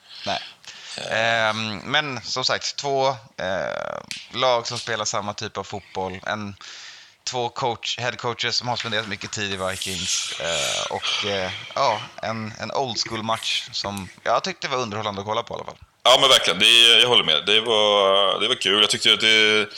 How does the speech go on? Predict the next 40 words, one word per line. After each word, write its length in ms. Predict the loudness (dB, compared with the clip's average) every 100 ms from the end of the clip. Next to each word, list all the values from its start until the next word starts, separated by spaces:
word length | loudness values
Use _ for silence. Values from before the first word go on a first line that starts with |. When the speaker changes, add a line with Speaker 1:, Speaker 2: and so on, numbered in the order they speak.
| -12 -10 -4
Speaker 2:
det 60 |
är 40 | -2
lite 160 | -2
bra, 140 | 2 2
rätt 240 | 2 2
bra 140 | 4 4
betyg 420 | 4 2 4 4
att, 320 | 2 0 -6
att 100 | -4
Browns 380 | 2 2 2 0
ändå 160 | 0 -2
kan 320 | -4 -4 -2
grinda 320 | 2 4 4
ut 200 | 2 2
det 80 | 2
här 180 | 2 0
mot 200 | -4 0
Speaker 1:
Mm. 140 | 0
Speaker 2:
Vikings 460 | 0 0 0 0 -6 -20 -16
hemma. 560 | -2 2 2 2 2 2 -2 -16 -20 -20 _ -4
Eh, 360 | 0 2 2 2
och 180 | 2
att 140 | 2 0
liksom 240 | 2 0 -2 -2 0
the, 300 | 2 2 0 0
the 200 | 2 2
disciple 640 | 2 2 4 2 0 -4 -4
kan, 420 | -4 -4 -8 -6
kan 160 | -2 -2
slå 300 | 0 0 0
sin, 280 | 0 -2
liksom, 440 | -2 -2 -2 -4 -6
eh, 360 | -6 -6 -6 -10 -10
Speaker 1:
<laughs> 220 | -10 -8
Exakt. 320 | -8 -4 -2
Speaker 2:
sin, 240 | -2 -4 -4 -4
sin, 580 | 0 2 2 0 -2 0
eh, 560 | 0 0 0 -2 -2
sin 300 | -2 -4 -4
mentor. 760 | -6 -6 -2 -2 -2 0 0